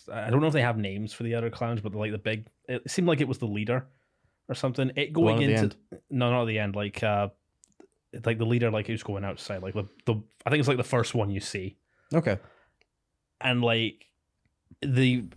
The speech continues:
Speaker 1: it's something about practical effects that I just find a lot scarier, 'cause if that had been, like, done by C G I or mocap,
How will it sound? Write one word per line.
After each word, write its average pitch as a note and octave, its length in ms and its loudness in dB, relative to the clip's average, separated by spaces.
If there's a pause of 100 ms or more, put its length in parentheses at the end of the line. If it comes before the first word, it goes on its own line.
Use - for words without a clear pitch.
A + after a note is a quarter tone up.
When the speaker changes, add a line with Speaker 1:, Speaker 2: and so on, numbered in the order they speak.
(160)
Speaker 1:
it's B2+ 140 0
something E3+ 300 4
about D3 200 4
practical A2+ 560 0
effects - 400 -6
that - 100 -6
I G#2 80 -6
just - 180 -12
find F#2 180 -10
a F#2 40 -12
lot F#2 200 -8
scarier, E2+ 440 -8
'cause A2+ 140 -6
if G2+ 100 -2
that A#2+ 180 2
had C3+ 160 2
been, B2 180 2
like, A2 220 2
done G#2+ 240 2
by G2 200 0
C G#2 260 -4
G G2+ 200 -2
I F#2+ 180 -2
or F#2 100 -2
mocap, F#2 580 -4